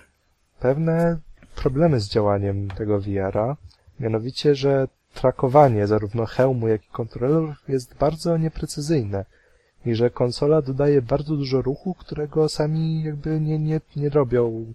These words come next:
użytkownicy. Czyli na przykład siedzisz sobie prosto, patrzysz się na swoją rękę w V R-ze,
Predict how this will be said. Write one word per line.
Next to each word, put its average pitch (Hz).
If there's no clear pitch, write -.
użytkownicy. 110
Czyli 135
na 139
przykład -
siedzisz 151
sobie 160
prosto, 151
patrzysz 127
się -
na 127
swoją 120
rękę 113
w 110
V 113
R-ze, 131